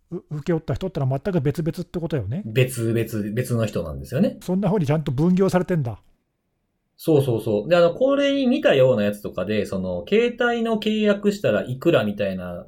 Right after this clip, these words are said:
Speaker 2: 詐欺ってあって、要は他人の、他人の契約で番号をいっぱい作るっていう、まあ、飛ばしの携帯とかってよく言われたりしましたけど、そういったものの、なんか、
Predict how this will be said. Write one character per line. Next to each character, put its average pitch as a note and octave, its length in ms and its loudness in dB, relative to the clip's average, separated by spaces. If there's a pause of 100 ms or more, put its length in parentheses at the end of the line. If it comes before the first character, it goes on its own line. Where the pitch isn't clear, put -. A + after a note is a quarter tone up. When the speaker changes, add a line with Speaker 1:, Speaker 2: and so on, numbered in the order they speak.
(160)
Speaker 2:
詐 A2 220 -2
欺 F#2+ 120 -8
っ - 20 -20
て E2+ 340 -8
あ G2+ 100 -6
っ - 120 -16
て、 F#2+ 380 -4 (960)
要 C3+ 140 4
は A2 60 4
他 D#3+ 120 2
人 E3 200 -2
の、 D#3+ 220 0
他 G3 120 4
人 G#3 180 6
の G#3 120 6
契 G#3 140 6
約 G3+ 240 4
で G3+ 160 4
番 D3 220 4
号 C3+ 140 4
を G#2 80 4
い G2+ 80 -4
っ G#2 40 -16
ぱ A#2 120 2
い - 80 -4
作 - 180 -12
る F2+ 80 -6
っ - 20 -10
て - 200 -14
い D2+ 60 -6
う、 - 40 -4
ま A#2+ 80 0
あ、 - 20 -10
飛 C3 140 4
ば C#3+ 100 4
し B2+ 120 -4
の G2 140 -4
携 G2+ 240 -4
帯 G2 140 -2
と G2 80 -8
か F2 120 -6
っ - 40 -12
て - 60 -12
よ G#2 60 -6
く G2+ 80 -6
言 F#2+ 80 -2
わ B2 60 0
れ A#2 80 -2
た - 80 -6
り - 100 -10
し - 120 -10
ま C3+ 120 0
し - 60 -8
た G2+ 80 -4
け F#2 100 -6
ど、 B2 260 6
そ F3 140 -4
う F#3+ 60 2
い G3 60 -2
っ - 20 -12
た G3 120 2
も A3 160 4
の G3 160 4
の、 G#3 220 4
な G#2+ 120 0
ん G#2 80 -4
か、 F2+ 220 -4